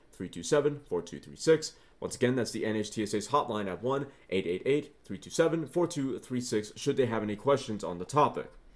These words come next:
The latest recall for the Bronco Sport comes,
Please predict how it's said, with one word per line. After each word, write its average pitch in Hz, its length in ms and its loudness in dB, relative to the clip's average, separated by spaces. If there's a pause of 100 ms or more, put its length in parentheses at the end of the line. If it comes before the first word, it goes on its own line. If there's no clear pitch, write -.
(380)
The 143 80 2
latest 220 320 8
recall 180 280 2
for 165 100 2
the 147 40 4
Bronco 139 280 0
Sport 147 280 2
comes, 139 360 -2